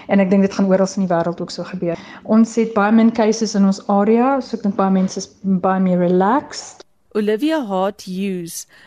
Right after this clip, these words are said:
Speaker 2: is Suid-Afrikaner wat in Frankryk woon en ek is Anne Marie Jansen van Vuren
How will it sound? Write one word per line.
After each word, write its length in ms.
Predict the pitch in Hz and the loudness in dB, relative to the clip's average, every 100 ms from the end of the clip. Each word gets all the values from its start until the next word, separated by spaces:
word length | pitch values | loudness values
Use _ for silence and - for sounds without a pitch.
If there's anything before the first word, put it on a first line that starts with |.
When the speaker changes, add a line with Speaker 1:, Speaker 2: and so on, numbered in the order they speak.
| _ | _
Speaker 2:
is 120 | 220 | -4
Suid-Afrikaner 880 | 233 220 311 339 - 208 190 185 175 | -4 -4 -4 -6 -2 -2 -2 -2 -4
wat 180 | 190 202 | -6 -4
in 120 | 285 | -6
Frankryk 560 | - 302 359 349 349 226 | -2 -4 -4 -4 -6 -4
woon 460 | 180 175 165 175 - _ - _ | -4 -4 -6 -14 -18 _ -20 _
en 160 | 254 247 | -2 0
ek 180 | 214 | -2
is 120 | 240 - | -4 -6
Anne 220 | 208 202 | -4 -2
Marie 420 | 196 190 202 202 | -2 -2 -4 -4
Jansen 420 | 185 165 202 208 | -4 -4 -4 -8
van 240 | 196 196 196 | -6 -6 -6
Vuren 600 | - 262 302 320 320 | -2 -2 0 -2 -4